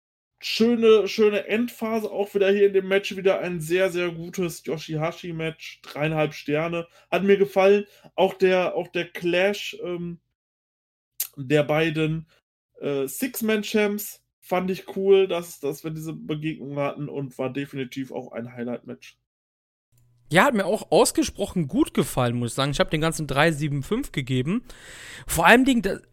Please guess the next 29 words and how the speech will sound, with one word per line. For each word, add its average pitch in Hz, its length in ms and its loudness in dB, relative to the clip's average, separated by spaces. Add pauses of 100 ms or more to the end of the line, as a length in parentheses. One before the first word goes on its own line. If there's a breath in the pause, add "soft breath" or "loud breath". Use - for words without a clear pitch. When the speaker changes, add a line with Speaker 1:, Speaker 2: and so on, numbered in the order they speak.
(360)
Speaker 2:
Yoshihashi 226 720 6
hat 220 260 -2
einfach 226 300 0
dieses, 190 500 -2 (640 soft breath)
dieses 190 340 6
Feuer 320 600 4
einfach 143 460 2
drin. 117 420 -6 (640)
Auch - 160 8
in 233 160 4
diesem 254 360 0
Match, - 260 0
du, 190 240 -4
du 190 240 -2
merkst 202 420 2
halt 277 180 0
einfach, 247 440 0 (320 loud breath)
der 202 520 8
will 294 160 6
hier 240 360 -2
gerade 226 540 -2 (260 loud breath)
seinen 185 540 4
Buddy 285 340 4
besiegen, 170 560 -2
um 196 180 0
dem 208 180 0
zu 208 160 -4
zeigen, 233 520 0
so, 214 300 -2